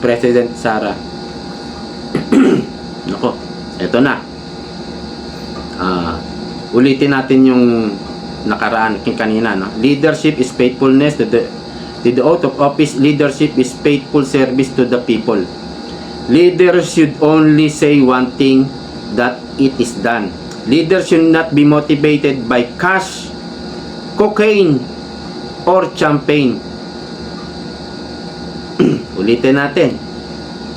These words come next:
"Leaders should not be motivated by cash, cocaine, or champagne."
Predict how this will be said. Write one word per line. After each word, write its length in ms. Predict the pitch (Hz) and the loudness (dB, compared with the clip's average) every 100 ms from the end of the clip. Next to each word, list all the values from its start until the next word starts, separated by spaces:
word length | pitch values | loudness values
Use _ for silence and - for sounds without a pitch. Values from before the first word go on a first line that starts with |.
| - - | -10 0
"Leaders 680 | 139 170 160 175 170 165 - - - | 4 4 4 4 4 0 -8 -14 -12
should 400 | - 139 131 123 | 0 2 4 4
not 280 | 151 165 139 | 4 2 2
be 160 | 135 143 | 4 6
motivated 960 | 143 165 170 151 143 165 160 180 143 - - - 107 | 6 4 2 2 4 2 4 2 2 -2 -12 -10 -2
by 200 | 127 123 | 0 0
cash, 520 | 156 165 147 - - - - - - - - | 0 -2 -2 -8 -12 -12 -12 -12 -12 -12 -2
cocaine, 520 | 156 139 165 160 123 - - - - - | 0 2 4 4 4 0 -10 -14 -12 -4
or 160 | 110 107 | -4 -2
champagne." 480 | 120 107 104 107 | -4 -2 -2 -2